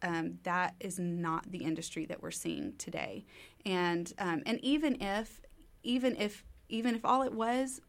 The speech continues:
was a lap dance, where, where it leads is continually more and more, becomes more and more violent.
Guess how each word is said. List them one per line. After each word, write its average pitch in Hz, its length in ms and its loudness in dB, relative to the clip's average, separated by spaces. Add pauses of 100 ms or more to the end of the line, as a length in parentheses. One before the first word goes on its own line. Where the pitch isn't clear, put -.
(240)
was 226 500 4
a 196 100 0
lap 190 360 0
dance, 254 440 0
where, 202 420 2
where 208 220 0
it - 120 -2
leads 180 600 -4
is 185 200 -4
continually 190 560 -4
more 180 300 0
and 180 200 -4
more, 180 220 -2
becomes 185 420 -4
more 170 120 0
and 165 80 2
more 170 160 -4
violent. - 480 -4